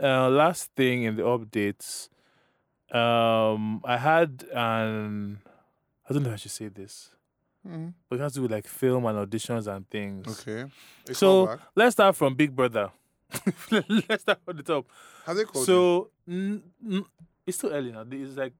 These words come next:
Speaker 1: i-, in a few weeks.
Speaker 2: Okay.
Speaker 1: So I submitted my Big Brother application, guys.
Speaker 2: Shout out to you.
Speaker 1: And to all of you who were tweeting
Speaker 2: You're a
Speaker 1: and
Speaker 2: maniacs.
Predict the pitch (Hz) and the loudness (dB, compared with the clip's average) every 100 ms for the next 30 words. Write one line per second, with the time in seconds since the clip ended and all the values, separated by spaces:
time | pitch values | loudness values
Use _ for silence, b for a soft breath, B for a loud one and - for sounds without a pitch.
0 | _ 139 - - 139 131 165 151 117 107 | _ -16 -14 -14 -12 -12 -8 -8 -8 -12
1 | _ _ 143 151 - 95 196 190 185 - | _ _ -18 -18 -18 -6 2 4 4 2
2 | 196 220 202 185 135 143 143 139 131 120 | 2 4 4 4 4 4 4 6 6 4
3 | 117 - 123 - 107 98 95 110 110 104 | 0 -2 0 0 -2 0 -2 -2 -4 -6
4 | 113 113 143 135 131 151 143 151 156 190 | -8 -8 -6 -6 -8 -4 0 0 2 4
5 | 208 175 139 147 147 143 139 _ b b | 6 6 4 2 6 6 2 _ b b
6 | - 180 151 123 - - 165 156 - 151 | 0 4 6 4 2 -2 -2 0 2 2
7 | 147 147 123 117 117 120 117 107 104 - | 2 0 -4 -4 0 0 0 -2 -6 -12
8 | - | -18